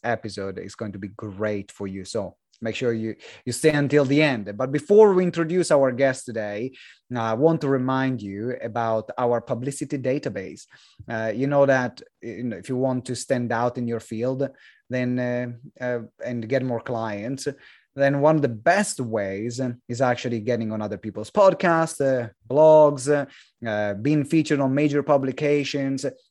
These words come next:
but creating a database, uh, which collects all this information of people that you can approach to be featured on, that takes a lot of time. And, uh,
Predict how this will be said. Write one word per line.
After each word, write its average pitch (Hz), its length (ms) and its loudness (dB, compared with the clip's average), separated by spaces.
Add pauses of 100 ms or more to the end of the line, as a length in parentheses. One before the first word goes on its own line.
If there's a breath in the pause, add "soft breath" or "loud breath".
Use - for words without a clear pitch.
but 147 300 2
creating 185 640 2
a 160 40 4
database, 135 800 -2
uh, 151 200 0 (120)
which 113 280 -8
collects 127 400 0 (140)
all 139 160 2
this 131 160 -2
information 117 880 -4 (140)
of 104 200 -6 (340)
people 143 280 0
that 117 120 -2
you 107 60 -12
can 139 200 -2
approach 160 580 2
to 127 80 -6
be 110 80 -8
featured 147 360 -6
on, 113 220 -8 (320 loud breath)
that 190 160 -4
takes 185 220 -2
a 180 40 0
lot 170 120 4
of 165 100 0
time. 135 420 0 (320)
And, 147 240 -2
uh, 143 100 2